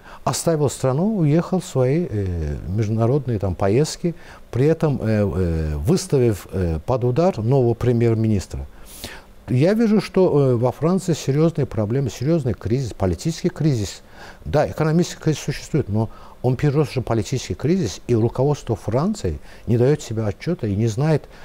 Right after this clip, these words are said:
пути выхода из этого. И его деятельность и вот в Евросоюзе в отношении нас,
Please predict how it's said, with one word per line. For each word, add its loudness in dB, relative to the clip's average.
пути 2
выхода 2
из 2
этого. -2
И 0
его 4
деятельность 0
и 2
вот -4
в -12
Евросоюзе 2
в 2
отношении 0
нас, 0